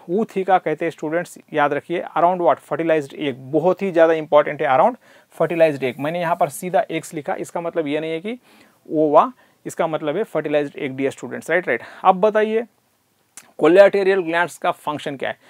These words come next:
So इतना याद रखिए, collateral glands secretions are secretions of collateral glands helps in formation of hard case or hard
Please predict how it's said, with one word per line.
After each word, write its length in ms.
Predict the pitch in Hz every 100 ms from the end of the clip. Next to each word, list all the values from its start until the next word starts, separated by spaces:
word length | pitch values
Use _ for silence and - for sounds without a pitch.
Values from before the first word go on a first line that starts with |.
| - _
So 80 | 170
इतना 220 | 170 208
याद 280 | 202 185 185
रखिए, 180 | 175 190
collateral 580 | 165 160 180 185 180 170
glands 260 | 151 165 - - -
secretions 340 | - 165 185 151
are 100 | 139 160
secretions 400 | 175 165 180 185
of 80 | - 147
collateral 520 | 156 160 160 156 151
glands 300 | 151 190 - 160
helps 240 | 160 -
in 80 | 180 -
formation 380 | 143 151 156 170
of 80 | 202 - - - _ -
hard 240 | 175 175 175 _ -
case 260 | 160 165 160
or 120 | 151
hard 420 | 131 - 156 165